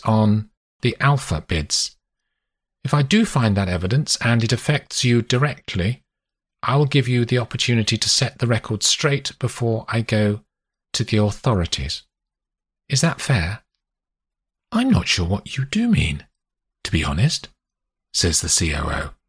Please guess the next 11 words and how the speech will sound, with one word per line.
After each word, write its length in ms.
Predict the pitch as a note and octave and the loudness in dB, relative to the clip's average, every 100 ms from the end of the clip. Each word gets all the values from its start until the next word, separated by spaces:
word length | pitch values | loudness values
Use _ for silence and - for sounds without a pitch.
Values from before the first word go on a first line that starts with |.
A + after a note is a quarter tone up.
| _ _ _ _ _ _ _ - | _ _ _ _ _ _ _ -2
"I 160 | G#3 A3+ | -2 0
haven't 300 | C#3+ E3 - | -2 -2 2
been 140 | F#2 | 2
involved 280 | F#2 G#2+ A2+ | 2 2 0
with 180 | A#2+ - | -2 2
anything 480 | E3+ G#3+ F#2 E2 - | 2 4 0 0 0
illegal. 680 | F#2+ F2 C#3 - - C3+ - _ _ _ _ _ _ _ _ _ | 2 4 2 2 -4 -6 -8 _ _ _ _ _ _ _ _ _
My 100 | F3 | -2
conscience 500 | - A3 G#3+ F#2+ F2 | 2 2 4 2 2
is 120 | F#2+ | -2
clear." 420 | - A3+ F#3+ G#2 | -2 -2 -2 -4